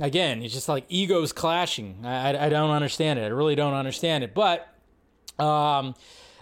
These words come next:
some people are saying, like, "Oh my God, is this gonna ruin, is this gonna ruin any chances for the Ayer Cut?" Well, right now it's like, it's kind of in limbo. It's kind of in limbo. Um, I don't think this ruins anything. I don't think it ruins people wanting to see the Ayer cut. I still very much wanna see the Ayer cut.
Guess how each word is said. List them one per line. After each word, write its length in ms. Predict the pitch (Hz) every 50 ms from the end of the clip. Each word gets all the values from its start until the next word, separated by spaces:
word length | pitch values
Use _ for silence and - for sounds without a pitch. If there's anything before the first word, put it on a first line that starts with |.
| - _ _
some 240 | - - - 208 202
people 240 | 208 214 208 202 202
are 60 | 190
saying, 200 | 180 - 202 202
like, 160 | 190 180 170
"Oh 160 | 175 190 196
my 120 | 180 180 170
God, 240 | 165 196 190 165 147
is 80 | 135
this 140 | 160 160 -
gonna 140 | - 170 151
ruin, 520 | 135 139 160 170 175 175 170 170 165 165
is 100 | 147 135
this 180 | - 180 - -
gonna 200 | 175 170 156 151
ruin 300 | 151 165 170 165 160 156
any 180 | 151 151 156
chances 440 | 139 - 175 165 160 156 160 156 135
for 240 | - - 151 147 143
the 140 | 135 135 139
Ayer 180 | 143 160 156
Cut?" 160 | 143 - 147 143
Well, 240 | 160 190 196 190
right 220 | 190 196 220 214 208
now 300 | 220 254 262 262 254 247
it's 160 | 233 - -
like, 180 | 220 214 196 214
it's 140 | 202 -
kind 160 | - 233 233 226
of 80 | 190
in 120 | 208 196 196
limbo. 360 | 190 175 143 113 95 98 101
It's 120 | 101 -
kind 140 | - 214 226
of 80 | 240 240
in 100 | 226 214
limbo. 440 | 214 214 196 214 208 214 214 214 214 - - - - - - -
Um, 480 | - 156 156 151 151 147 147 139 135 139 - -
I 100 | 147 180
don't 180 | 208 214 202
think 160 | - 208 190
this 180 | - 196 160 -
ruins 320 | 170 180 185 185 180 160
anything. 340 | 170 170 175 175 190 196 196
I 60 | 170
don't 80 | 160 156
think 140 | 175 170 160
it 100 | 151 123
ruins 680 | 123 135 151 165 175 175 170 160 160 156 - - 127 - _ - 143 120 113 _
people 340 | - - 196 185 180 147 135
wanting 300 | 127 139 151 165 190 196
to 60 | 185
see 180 | - - 214 202
the 140 | 196 190 190
Ayer 140 | 208 214
cut. 300 | 202 208 214 226 226 -
I 100 | - 127
still 240 | 143 - - 175 165
very 220 | 135 147 156 160 156
much 180 | 165 170 151
wanna 200 | 151 180 190 202
see 140 | - - 208
the 160 | 196 196 196
Ayer 120 | 208 226 214
cut. 260 | 214 226 240 240